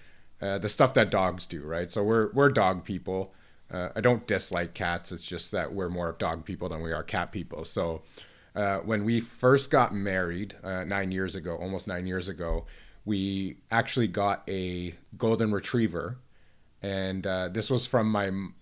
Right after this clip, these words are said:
uh, one of the students at my mother's school that she was working at. Uh, his parents, I guess, were dog breeders. And, um,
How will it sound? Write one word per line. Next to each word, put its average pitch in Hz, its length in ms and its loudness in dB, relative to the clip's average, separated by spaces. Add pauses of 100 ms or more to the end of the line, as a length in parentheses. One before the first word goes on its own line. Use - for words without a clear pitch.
(260)
uh, 98 160 -2
one 117 140 2
of 139 60 4
the 151 60 6
students 123 380 4
at 104 80 0
my 107 80 -2
mother's 101 340 0
school 107 340 -2
that 90 120 -4
she 110 160 -2
was 104 160 -2
working 92 400 -6
at. 85 320 -4 (480)
Uh, 92 240 -4
his 104 240 0
parents, 110 540 0
I 95 80 0
guess, 92 400 -4
were 92 560 -2 (100)
dog 101 260 0
breeders. 113 560 -2 (520)
And, 95 600 -2 (280)
um, 92 420 -6